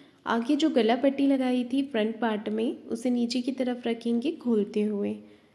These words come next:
और इस तरीके से बैक पार्ट को शो-, बैक पार्ट के शोल्डर को इसके ऊपर रख लेंगे।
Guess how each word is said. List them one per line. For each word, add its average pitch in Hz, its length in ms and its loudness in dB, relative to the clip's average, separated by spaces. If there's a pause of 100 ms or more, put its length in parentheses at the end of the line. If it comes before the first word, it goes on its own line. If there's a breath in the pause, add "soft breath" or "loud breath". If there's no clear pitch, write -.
(120)
और 214 280 2
इस 240 260 -6
तरीके 240 320 0
से 240 140 0
बैक 208 320 0
पार्ट 220 180 -2
को 240 160 -2
शो-, 240 220 -2 (400)
बैक 214 280 -2
पार्ट 240 180 -4
के 247 120 -4
शोल्डर 220 360 0
को 240 120 -4
इसके 233 220 -2
ऊपर 220 220 -2
रख 220 240 -4
लेंगे। 240 400 0